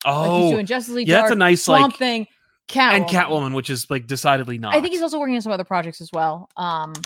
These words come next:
Speaker 2: but I could imagine, I think Swamp Thing for him is, like, a project he's really wanted to work on. So hanging on to that, it, you know, I, I, I,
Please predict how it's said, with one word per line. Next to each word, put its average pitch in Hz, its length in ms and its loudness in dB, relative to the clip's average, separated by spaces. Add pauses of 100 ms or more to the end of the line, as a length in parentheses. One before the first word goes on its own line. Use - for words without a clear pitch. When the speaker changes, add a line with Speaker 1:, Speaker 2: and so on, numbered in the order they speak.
(300)
Speaker 2:
but 254 100 2
I 285 80 4
could 359 120 0
imagine, 262 480 0 (240)
I 214 120 0
think 320 120 -6
Swamp 220 320 -6
Thing 226 140 -6
for 208 160 -6
him 190 260 -6
is, 175 160 -12
like, 175 400 -8 (260)
a 185 60 -6
project 185 360 -6
he's 175 120 -16
really 190 160 -8
wanted 175 200 -10
to 165 60 -10
work 180 220 -8
on. 190 160 -6
So 175 120 -10
hanging 190 300 -8
on 190 120 -10
to 180 140 -8
that, 170 320 -6
it, - 120 -16 (160)
you 190 120 -12
know, 151 340 -12 (160)
I, 113 180 -12
I, 165 200 -12
I, 170 180 -12